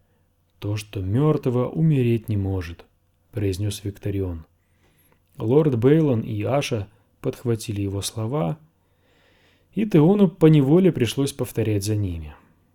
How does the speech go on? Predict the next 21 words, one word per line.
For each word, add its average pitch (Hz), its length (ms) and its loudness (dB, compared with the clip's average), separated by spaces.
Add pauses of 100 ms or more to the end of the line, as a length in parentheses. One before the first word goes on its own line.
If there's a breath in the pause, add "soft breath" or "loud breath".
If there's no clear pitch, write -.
(140)
Дождь 120 520 -4
снаружи 120 480 -2
стал 113 280 -4
ещё 117 240 -4
сильнее, 120 600 -6 (460)
и 110 60 -8
верёвочный 131 540 0
мост 131 320 -2
извивался 107 680 -2
и 107 60 -2
плясал 113 400 -4
под 107 200 -6
ногами. 98 540 -4 (1300)
Теон 147 380 2
Грейджой 127 580 4
остановился 113 720 -2
посередине, 110 880 -2
глядя 101 420 -2
на 101 120 -2
скалы 107 420 -4
внизу. 107 560 -4